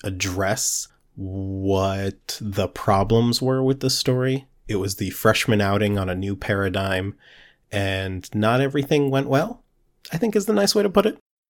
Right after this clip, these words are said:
So the first thing I want to talk about is I see a lot of confusion about what is a continuity error versus what's a retcon, what might be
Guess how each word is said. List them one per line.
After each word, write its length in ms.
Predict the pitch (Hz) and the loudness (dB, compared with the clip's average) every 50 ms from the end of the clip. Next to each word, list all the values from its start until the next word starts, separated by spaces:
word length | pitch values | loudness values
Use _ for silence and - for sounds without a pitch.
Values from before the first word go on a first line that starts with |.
| _ _ | _ _
So 420 | - - - - 127 113 107 107 101 | -2 2 4 6 8 8 8 6 6
the 100 | 104 - | 2 2
first 220 | - 165 139 - | 4 4 6 6
thing 100 | 135 113 | 8 6
I 60 | 107 | 8
want 100 | 101 98 | 6 6
to 100 | 92 - | 4 4
talk 180 | - 98 - - | 4 4 4 4
about 360 | 101 98 95 92 90 - - | 2 2 2 2 0 -2 -4
is 400 | 101 98 95 92 90 - - - - - - | -4 -4 -2 -2 -2 -4 -4 -6 -8 -6 -2
I 220 | 113 107 104 101 | 2 2 2 2
see 300 | 95 - - 123 113 107 | 2 0 0 2 2 2
a 100 | - 104 | 2 2
lot 200 | 98 98 95 98 | 2 2 2 2
of 80 | 101 - | 0 0
confusion 1000 | - - 104 92 - - - 98 95 95 95 - - 98 98 98 98 104 98 - - - _ - | -2 -2 -2 -2 -2 -4 -6 -4 -4 -2 -2 0 0 0 0 2 0 -2 -4 -6 -12 -16 _ -8
about 520 | 98 90 87 95 92 92 95 95 - - _ _ _ _ _ _ - - _ _ _ - | -8 -4 -2 0 0 2 0 -2 -4 -10 _ _ _ _ _ _ -20 -20 _ _ _ -8
what 400 | 101 98 95 98 101 98 - - | -6 -2 2 2 2 2 0 0
is 460 | - 107 104 98 98 98 95 - - - | 2 4 4 4 4 2 2 0 0 -2
a 80 | 107 - | -4 -4
continuity 760 | - - 110 107 107 - 117 113 113 113 117 117 120 - | 0 2 2 2 4 4 4 4 6 6 4 4 4 4
error 460 | 110 113 110 110 113 120 127 127 - - - _ _ - - _ _ _ | 4 4 4 4 2 0 0 -2 -6 -14 -20 _ _ -20 -20 _ _ _
versus 560 | - 101 101 95 - - 104 95 92 90 90 101 | -2 0 2 2 2 2 0 0 0 -2 -2 -2
what's 200 | 95 90 - 92 | -2 -2 -2 -2
a 40 | |
retcon, 800 | 92 92 98 104 - - - - 110 101 98 95 95 95 95 92 - - | -2 0 0 -2 -2 -2 0 2 2 2 2 2 0 -2 -4 -6 -8 -6
what 180 | - 101 95 - | -4 -4 -4 -2
might 220 | 101 98 92 - | -4 -4 -4 -4
be 260 | - 98 90 90 95 | -6 -4 -4 -4 -6